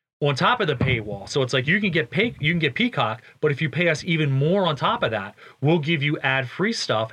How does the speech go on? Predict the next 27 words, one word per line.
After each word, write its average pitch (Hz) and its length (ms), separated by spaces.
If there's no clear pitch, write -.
and 165 420
we'll 151 140
give 165 220
you 175 100
some, 156 220
like, 143 240
extra 147 320
content, 139 520
like 120 260
ad-free 127 400
episodes 123 480
with 117 120
some 120 140
extra 123 280
content 120 420
that 127 60
you, 120 280
you 147 120
know, 127 100
extra - 260
scenes 143 520
that 135 100
you 127 120
might 123 180
not 120 160
have 107 100
seen, 110 380